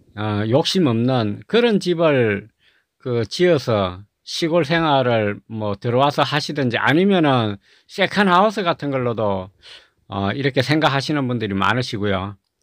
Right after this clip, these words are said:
그래서 오늘 제가 문득 이렇게 지나다가 이 집을 그냥 지나칠 수가 없었어. 예, 여러분들과 함께, 어, 이 둘러보는 게 좋겠다.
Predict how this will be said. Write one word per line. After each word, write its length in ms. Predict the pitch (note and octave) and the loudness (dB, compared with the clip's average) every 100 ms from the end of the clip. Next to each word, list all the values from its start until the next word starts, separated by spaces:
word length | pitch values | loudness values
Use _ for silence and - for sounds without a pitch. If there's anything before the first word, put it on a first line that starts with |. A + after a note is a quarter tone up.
| _ _ - - _ - | _ _ -20 -20 _ -2
그래서 340 | G3+ G#3 F#3+ E3+ | 2 2 2 2
오늘 680 | F#3 F#3 E3 D3 C3 B2 - | 2 2 2 4 2 0 -4
제가 460 | E3 E3 D3 A2+ B2 | -2 2 2 2 0
문득 480 | B2+ C3 E3 D#3+ D3 | -4 -2 0 0 0
이렇게 360 | C#3 D3 C#3 | -2 -4 -4
지나다가 760 | B2+ E3+ G3 F#3+ E3+ A#2+ G2+ A2 | -2 2 2 4 2 2 2 0
이 160 | F#3+ F#3 | -6 -6
집을 320 | A#3 G#3+ E3+ | -2 0 0
그냥 360 | G#3 G3 D3+ | 2 2 2
지나칠 500 | B2+ C3+ E3 F#3+ C4+ | 0 2 2 2 -2
수가 200 | B3 D3 | -2 0
없었어. 600 | B2 C#3+ B2+ A2 F#2+ F#2 - _ _ _ _ _ | 0 -2 -6 -4 -4 -6 -14 _ _ _ _ _
예, 240 | A#2 A2+ B2 | 2 4 4
여러분들과 480 | E3 D3+ C#3+ B2+ A#2 | 2 2 0 0 0
함께, 640 | C3+ C3 A#2+ A2 G2 G#2 - - | -2 -4 0 2 2 -2 -12 -12
어, 440 | G2 G2 F#2+ G2 - A2 | -8 -6 -6 -8 -12 -14
이 200 | G#2+ G2 | -12 -6
둘러보는 500 | E3+ D3+ A2+ C3 B2+ | 0 0 0 0 -2
게 60 | |
좋겠다. 760 | G#2 A#2+ C#3 C3 G#2 F2+ F2 | -4 -6 -6 -2 0 0 -2